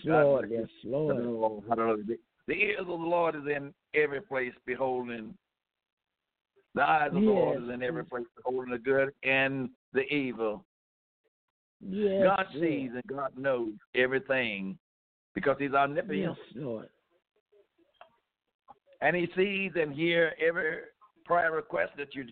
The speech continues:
Speaker 1: just call out, even if I might forget some, the Lord don't forget.
Speaker 2: Yes, Lord.
Speaker 1: We asking you, uh,
Speaker 2: Yes,
Speaker 1: we asking
Speaker 2: Lord.
Speaker 1: Lord Jesus to put them under the umbrella of your divine love and your divine mercy right now.
Speaker 2: Yes,
Speaker 1: What my
Speaker 2: Jesus.
Speaker 1: beloved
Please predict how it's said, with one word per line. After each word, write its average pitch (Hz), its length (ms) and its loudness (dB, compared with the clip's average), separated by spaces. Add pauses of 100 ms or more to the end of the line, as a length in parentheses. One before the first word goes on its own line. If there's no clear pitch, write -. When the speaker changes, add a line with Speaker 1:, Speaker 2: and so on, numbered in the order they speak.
(280)
Speaker 1:
just 165 200 -4
call 156 280 2
out, 165 280 2
even 170 240 -8
if 165 120 -6
I 156 160 0
might 175 320 -6
forget 143 360 -4
some, 160 320 0 (180)
the 156 60 4
Lord 165 340 2
don't 131 180 -8
forget. 113 320 -8
Speaker 2:
Yes, 208 480 4 (200)
Lord. 151 320 -10 (380)
Speaker 1:
We 185 160 2
asking 180 380 -2
you, 180 140 -4
uh, 165 180 0
Speaker 2:
Yes, 175 80 2
Speaker 1:
we 175 120 -4
asking 165 340 -2
Speaker 2:
Lord. 170 80 -6
Speaker 1:
Lord 170 260 0
Jesus 165 280 -8
to 151 100 0
put 190 160 -4
them 170 120 -2
under 165 200 -6
the 151 180 -2 (100)
umbrella 156 600 0
of 147 180 -4
your 160 160 -6
divine 147 520 -6
love 143 420 0
and 131 100 -14
your 143 140 -4
divine 139 440 -2
mercy 156 340 -6
right 131 200 -2
now. 127 140 -2
Speaker 2:
Yes, 214 240 2
Speaker 1:
What 165 160 2
my 156 240 -2
Speaker 2:
Jesus. 160 160 -10
Speaker 1:
beloved 160 340 -6